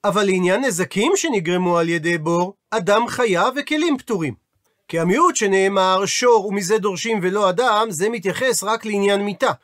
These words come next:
אבל לגבי נזק שנגרם לאדם מהבור, בעל הבור יהיה חייב, מה שאין כן לגבי כלים, שגם על נזק שנגרם לכלים בעל הבור יהיה פטור, מפני ששבירת הכלי זוהי מיתתו.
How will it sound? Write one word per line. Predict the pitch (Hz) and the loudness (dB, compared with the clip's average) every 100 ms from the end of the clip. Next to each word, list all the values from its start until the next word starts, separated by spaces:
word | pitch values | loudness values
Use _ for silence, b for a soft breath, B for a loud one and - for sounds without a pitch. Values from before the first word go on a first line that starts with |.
| _ _ - | _ _ -2
אבל | 196 196 | 0 2
לגבי | 165 165 214 | 0 2 2
נזק | 185 226 349 - | 4 2 0 -2
שנגרם | 214 190 156 175 175 | -2 0 2 0 2
לאדם | 170 165 175 175 | 0 0 0 0
מהבור, | 170 165 170 180 180 - _ _ 104 | 0 0 0 0 -2 -10 _ _ -8
בעל | 135 151 175 | -2 2 2
הבור | 170 196 196 | 2 2 2
יהיה | 202 | 0
חייב, | 226 233 208 330 _ _ _ | 2 4 4 0 _ _ _
מה | 135 | -4
שאין | 175 175 196 220 | -2 0 0 0
כן | 202 | -2
לגבי | 175 156 190 | 0 0 0
כלים, | 190 190 214 277 240 - _ _ _ | 0 -2 0 0 -2 -4 _ _ _
שגם | - 208 262 285 | -4 0 2 4
על | 247 247 | 4 2
נזק | 254 | 2
שנגרם | - 220 202 196 240 | -2 -2 0 2 2
לכלים | 226 - 220 220 196 190 | 2 0 0 2 0 2
בעל | 226 208 | 2 4
הבור | 196 185 208 202 | 4 2 0 0
יהיה | 208 | -2
פטור, | 196 202 - 156 175 | -2 -4 -2 0 0
מפני | 147 131 202 | -4 -2 -4
ששבירת | 190 170 - 147 165 196 202 | -2 -4 -4 -4 0 0 -2
הכלי | 156 202 285 233 220 | -6 -4 -2 -2 -2
זוהי | 165 196 | 0 0
מיתתו. | 220 226 247 285 | 0 -2 -2 0